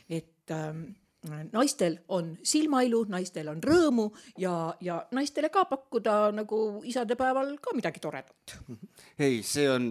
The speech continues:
Speaker 2: väga-väga hea mõte, see mulle väga meeldib, see mulle väga meeldib. Aga tegelikult mul on siin terve teie, selle nii-öelda teie mängukava ees. Ma eeldan, et see siin veel aasta jooksul tõenäoliselt veel ka täieneb ja siia tuleb veel
Speaker 1: Kindlasti.
Speaker 2: asju, asju kindlasti juurde.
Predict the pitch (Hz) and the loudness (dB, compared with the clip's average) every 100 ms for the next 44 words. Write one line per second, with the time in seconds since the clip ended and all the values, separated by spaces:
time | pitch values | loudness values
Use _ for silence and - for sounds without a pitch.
0 | 95 _ 151 190 101 104 95 95 101 95 | -4 _ 0 2 -2 -2 -4 -4 -2 -4
1 | 101 98 107 120 110 107 117 110 104 98 | -6 -6 0 2 2 0 0 0 -2 -4
2 | 90 82 - 107 101 98 107 104 101 101 | -4 -8 -6 -4 -4 -2 -2 -2 -4 -4
3 | 90 82 - - - - - 196 180 107 | -6 -14 -18 -20 -20 -12 -4 2 2 0
4 | - 214 233 160 123 143 151 139 131 127 | -4 -2 0 -2 -4 -4 -2 -2 -4 -4
5 | 123 120 - 147 180 123 117 117 113 113 | -2 -2 -2 -2 -2 -4 -4 -4 -4 -6
6 | 147 123 107 123 123 110 110 113 107 156 | -6 -4 -6 -6 -6 -6 -6 -6 -4 -4
7 | 196 120 110 110 110 147 160 131 156 156 | -4 -4 -4 -2 -2 0 0 0 -6 -6
8 | 113 113 - 123 117 110 117 147 - 113 | -4 -4 -2 -2 -4 -4 0 0 -2 -8
9 | 104 - 107 120 107 104 98 110 95 107 | -8 -10 -6 -6 -4 -6 -6 -12 -12 -10
10 | 101 95 101 98 95 95 92 147 151 110 | -10 -8 -6 -6 -6 -8 -4 -4 -2 -4
11 | 98 98 101 101 98 98 - 104 101 101 | -8 -14 -10 -12 -8 -10 -8 -6 -4 -4
12 | 101 208 196 175 190 - - 156 180 - | -2 0 0 0 -2 -2 0 0 2 0
13 | 131 110 117 175 - 117 143 117 107 139 | -2 -4 -4 -4 -4 -4 -6 -6 -8 -2
14 | 170 143 - | 0 0 -4